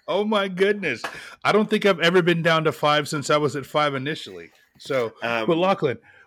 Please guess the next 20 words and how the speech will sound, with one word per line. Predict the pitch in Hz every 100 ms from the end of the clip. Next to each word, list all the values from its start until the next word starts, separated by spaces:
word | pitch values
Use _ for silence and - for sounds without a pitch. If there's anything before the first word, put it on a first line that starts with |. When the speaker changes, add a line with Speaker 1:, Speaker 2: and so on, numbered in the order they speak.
| -
Speaker 1:
we | 139 220
have | 196 196 175 160 151
Speaker 2:
yeah. | 131 117
Speaker 1:
a, | 101
uh, | - _ _ _ _ -
Speaker 2:
We, | 151 190
we, | 277 240
we | 226
do | 226 330
have | 339 -
some | 285
topics, | 214 156 127 - -
but | - 170
I, | 175 -
I | 185
have | 247
a |
story | 233 - 254 359 339
time, | - 202 143
Jamal. | 120 104 87 71 -